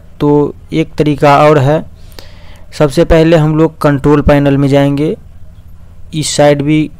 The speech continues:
रहता है control panel, या फिर इसमें लिखेंगे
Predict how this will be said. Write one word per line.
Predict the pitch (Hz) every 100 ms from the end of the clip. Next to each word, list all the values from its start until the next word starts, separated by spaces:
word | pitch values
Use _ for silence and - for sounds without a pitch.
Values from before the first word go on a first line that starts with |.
| - - - -
रहता | 139 135 131 147
है | 139 156 147
control | 143 131 143 139
panel, | 139 139 143 151 156 - 143
या | 143
फिर | 139 165
इसमें | 170 - 165
लिखेंगे | 147 147 139 143 143 143 170